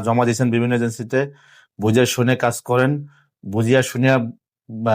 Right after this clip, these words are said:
পারমিট নেওয়ার পরে বুঝিয়া শুনিয়া টাকা দিবেন, ভিসা নেওয়ার পরে চেক করে টা-, টাকা দিবেন। অতএব যারা আজকের আমাদের কাছে আসছিল চেক করতে, আলহামদুলিল্লাহ তাদেরকে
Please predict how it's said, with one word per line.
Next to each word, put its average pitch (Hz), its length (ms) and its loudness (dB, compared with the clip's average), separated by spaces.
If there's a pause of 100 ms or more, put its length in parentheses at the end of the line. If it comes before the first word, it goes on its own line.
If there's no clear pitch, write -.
পারমিট 117 460 0
নেওয়ার 120 240 2
পরে 120 240 0
বুঝিয়া 107 360 0
শুনিয়া 123 260 -2
টাকা 120 240 0
দিবেন, 120 320 2 (580)
ভিসা 107 260 0
নেওয়ার 127 260 2
পরে 123 280 4
চেক 123 300 -2
করে 127 180 2
টা-, 123 220 0
টাকা 123 160 2
দিবেন। 123 340 2 (1080)
অতএব 127 320 2 (760)
যারা 113 280 2
আজকের 117 300 0
আমাদের 117 280 2
কাছে 120 180 -2
আসছিল 113 320 -2
চেক 117 240 -6
করতে, 117 340 -6 (200)
আলহামদুলিল্লাহ 113 460 2
তাদেরকে 113 380 2